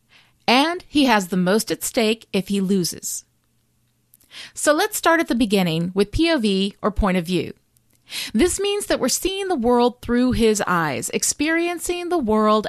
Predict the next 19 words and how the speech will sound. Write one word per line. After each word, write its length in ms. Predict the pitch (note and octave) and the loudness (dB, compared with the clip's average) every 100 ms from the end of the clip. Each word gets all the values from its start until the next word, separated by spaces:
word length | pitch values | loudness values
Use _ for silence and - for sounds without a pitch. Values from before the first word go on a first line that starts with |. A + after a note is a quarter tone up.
| - | -2
as 300 | G3 G3 F#3+ | 0 0 0
he 340 | - G#3 G3+ | -4 -2 -2
experiences 880 | - - - F#3+ F3 E3 D#3+ C#3 E3 | -4 -6 -2 0 2 0 -4 -6 -8
it. 220 | - - _ _ _ - - - | -10 -12 _ _ _ -16 -12 0
While 200 | B3+ D4 | 4 4
it 80 | C4+ | 4
may 240 | E4 G#4+ | 2 0
seem 420 | - - F4+ C#4 | 0 -2 0 2
that 160 | G#3+ - | 2 0
we're 140 | B3 | 0
taking 460 | A#3 C4 C#4 C#4 C4 | 0 0 0 0 0
in 200 | C4+ A#3+ | 2 2
objective 500 | F#3+ G3+ F#3+ B3 F#3+ | 0 0 -2 -2 -2
reality 520 | G3+ A3+ D4 A#3+ F#3 | 0 2 2 2 2
while 220 | F3+ F#3 | 2 2
engaging 500 | F#3+ F#3+ D4 D#4+ B3 | 2 2 0 2 2
with 100 | G3 | 0
the 80 | F#3+ | -2
story, 540 | - E3+ D#3 D3+ D3+ | -4 -2 -2 0 -2